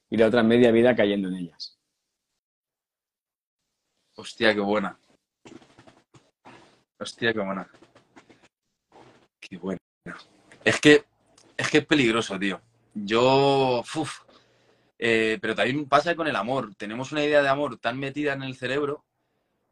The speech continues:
Speaker 2: de, de, de que tiene que ser de una manera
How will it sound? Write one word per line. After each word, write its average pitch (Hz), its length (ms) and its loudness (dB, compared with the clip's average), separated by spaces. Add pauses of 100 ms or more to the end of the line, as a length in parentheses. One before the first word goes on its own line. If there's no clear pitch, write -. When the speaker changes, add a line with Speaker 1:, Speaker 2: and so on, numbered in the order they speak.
(120)
Speaker 2:
de, 110 180 -4
de, 98 720 -4 (160)
de - 80 -12
que 101 100 -10
tiene 110 160 -6
que 131 120 -4
ser 135 160 -6
de 127 60 -10
una 123 140 -4
manera 131 480 0